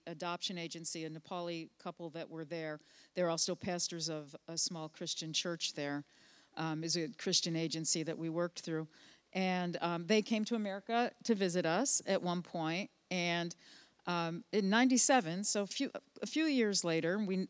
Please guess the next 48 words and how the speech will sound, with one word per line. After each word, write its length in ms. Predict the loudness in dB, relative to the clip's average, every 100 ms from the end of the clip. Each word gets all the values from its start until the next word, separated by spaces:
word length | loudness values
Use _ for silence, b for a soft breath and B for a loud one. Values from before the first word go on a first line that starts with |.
| -4
had 160 | -2 0
a 20 |
second 320 | 2 2 2
child 320 | 0 0 -2 -4
from 180 | -4
Romania. 600 | -2 2 2 2 2 0 -2 B B B B B -4
Um, 420 | 0 2 0 -4 -10 _ _ -16 -2
we 240 | 2 2
received 400 | 4 4 4 6
a 60 | 6
letter, 440 | 6 6 4 2 -4 _ -2
and 440 | 0 2 2 0 0
it 140 | 2
was 380 | 2 4 2 0 b b 2
a, 140 | 4 4 4
just 240 | 4 6
a 60 | 6
letter 260 | 8 8
kind 220 | 8 10 10
of 80 |
saying 300 | 10 10 12
what 120 | 10 8
was 160 | 4
happening 400 | 6 8 10 10
in 120 | 10
their 180 | 8 6
church 840 | 6 6 8 6 6 2 2 2 4
and 400 | 2 2 -2 0
whatnot. 420 | 0 2 2 2
But 120 | 2
it 100 | 2 0
really, 400 | 0 2 2 0 -2 -2
we 240 | 0 0 -2 2
had 160 | 4
a 40 | 6
home, 280 | 6 6 6 2
a 120 | 4
home 180 | 4 4
fellowship 540 | 4 4 2 0 -2
group, 200 | -4 -2
a 40 |
life 280 | 0 0 -2
group 200 | -4 -2
at 140 | -2 0
that 200 | 0 0
time, 320 | 0 0 0
and 160 | 2 2
it 180 | 0